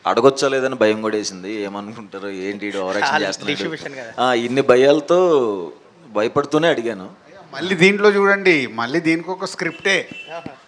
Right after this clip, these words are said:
Speaker 3: ఫస్ట్ ఇన్ ఎంట్రీ నా దగ్గరికి. "సార్, ఓవర్సీస్ ఏమనుకుంటున్నాం సార్?" అని.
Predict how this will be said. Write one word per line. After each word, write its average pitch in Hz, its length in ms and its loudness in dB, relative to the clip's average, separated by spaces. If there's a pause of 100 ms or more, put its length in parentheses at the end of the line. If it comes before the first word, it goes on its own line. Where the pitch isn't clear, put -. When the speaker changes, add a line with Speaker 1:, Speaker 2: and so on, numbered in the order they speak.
(140)
Speaker 3:
ఫస్ట్ 170 240 2
ఇన్ 180 100 -2
ఎంట్రీ 165 460 -4 (200)
నా 151 160 0
దగ్గరికి. 139 500 -4 (560)
"సార్, 214 180 0
ఓవర్సీస్ 190 640 -4
ఏమనుకుంటున్నాం 170 800 -8
సార్?" 131 120 -18
అని. 131 100 -20